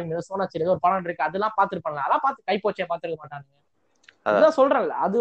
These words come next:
Speaker 1: அ-, அந்த அவங்க, அவங்கள சப்போர்ட் பண்றேன்றது வந்து it is, அ, ஒரு சொல்யூஷனை தேடி போகாம வெறும் ப்ராப்ளமா பேசிக்குவானுங்க. ஜஸ்டிஸ் வேணும், ஜஸ்டிஸ் வேணும், ஜஸ்டிஸ், எப்படி சார் ஜஸ்டிஸ் வாங்கி கொடுப்பீங்க?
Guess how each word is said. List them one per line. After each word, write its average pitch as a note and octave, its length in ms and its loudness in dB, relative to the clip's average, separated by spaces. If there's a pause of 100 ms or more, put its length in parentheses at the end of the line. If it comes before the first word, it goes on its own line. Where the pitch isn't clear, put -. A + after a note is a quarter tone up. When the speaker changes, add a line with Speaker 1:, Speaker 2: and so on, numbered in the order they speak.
Speaker 1:
அ-, G#3 140 2
அந்த F#3+ 320 2
அவங்க, G3 560 4
அவங்கள F#3+ 240 4 (100)
சப்போர்ட் D4 340 2
பண்றேன்றது B3 760 0
வந்து G#3+ 540 0
it F#3+ 120 -2
is, G3+ 100 -2 (140)
அ, E3+ 160 -2
ஒரு F3+ 140 -2
சொல்யூஷனை C#4+ 500 0
தேடி A#3+ 180 2
போகாம F#3 400 4
வெறும் A3 340 -2
ப்ராப்ளமா A#3+ 340 4
பேசிக்குவானுங்க. G3+ 600 -8 (520)
ஜஸ்டிஸ் F#3+ 300 0
வேணும், G3+ 320 0
ஜஸ்டிஸ் F#3+ 320 0
வேணும், F#3+ 180 -4
ஜஸ்டிஸ், F3+ 240 -6
எப்படி G#3+ 200 -2
சார் G3+ 160 -4
ஜஸ்டிஸ் F3+ 240 -4
வாங்கி D#3 220 -4
கொடுப்பீங்க? C3+ 320 -14